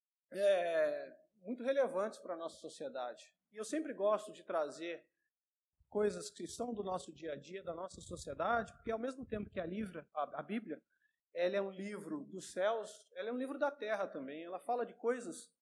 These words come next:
do nosso dia a dia, do nosso cotidiano, dos nossos relacionamentos, da forma que a gente vai viver a nossa vida, né?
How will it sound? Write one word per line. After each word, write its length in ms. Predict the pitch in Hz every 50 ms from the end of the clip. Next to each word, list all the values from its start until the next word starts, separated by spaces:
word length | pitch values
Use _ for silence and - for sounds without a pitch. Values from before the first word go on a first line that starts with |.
| _ _ _ _
do 80 | - 185
nosso 300 | 190 190 185 185 - 170
dia 200 | 143 156 170 151
a 40 | 135
dia, 260 | 131 135 160 180 180
do 100 | 156 156
nosso 240 | 156 160 156 - -
cotidiano, 680 | 175 151 - - 156 139 135 147 160 175 185 180 175
dos 180 | 160 170 190 185
nossos 240 | 196 190 185 - -
relacionamentos, 840 | 190 170 160 156 - 175 160 147 131 127 143 160 180 185 180 -
da 120 | - 190
forma 260 | 180 - 285 302 277 269
que 100 | - 220
a 60 | 196
gente 280 | - 214 208 202 -
vai 360 | 196 160 185 185 190 196 180 - _ _ _ _ _ _ _ _
viver 320 | 151 156 151 156 180 180
a 60 | 170 156
nossa 300 | 151 151 - - 135 131
vida, 340 | 117 120 131 127 113 123
né? 240 | 120 131 143 165 -